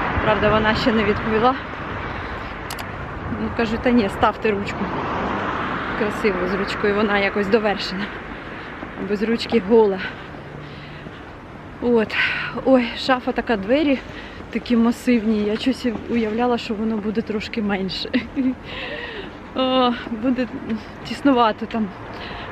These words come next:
Коли стане ліжко, буде тіснувато відкривати. От, але, ну, там варіантів,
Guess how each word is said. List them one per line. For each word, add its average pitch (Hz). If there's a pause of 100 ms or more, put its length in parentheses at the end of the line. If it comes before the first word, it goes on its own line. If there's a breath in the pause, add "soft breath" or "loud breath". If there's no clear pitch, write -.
(140)
Коли 226
стане 233
ліжко, 262
буде 214
тіснувато 226
відкривати. 247 (1160 loud breath)
От, 214
але, 269 (760 loud breath)
ну, 277
там 294
варіантів, 302